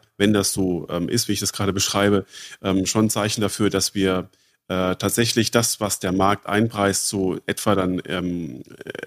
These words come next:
realisiert sehen würden. Aber das hieße auch, dass die Notenbanken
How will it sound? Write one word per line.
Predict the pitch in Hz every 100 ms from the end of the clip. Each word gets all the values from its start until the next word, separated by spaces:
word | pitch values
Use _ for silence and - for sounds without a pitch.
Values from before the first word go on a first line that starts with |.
| -
realisiert | 104 101 98 117 151
sehen | - 107 92 85
würden. | 98 117 139 185 220 _ - - - - _ -
Aber | 104 101 107 104 104 98 - -
das | 104
hieße | - 123 117 -
auch, | 95 127 151 - _ _ -
dass | 101 -
die | - 101
Notenbanken | 101 104 120 107 101 - 101 98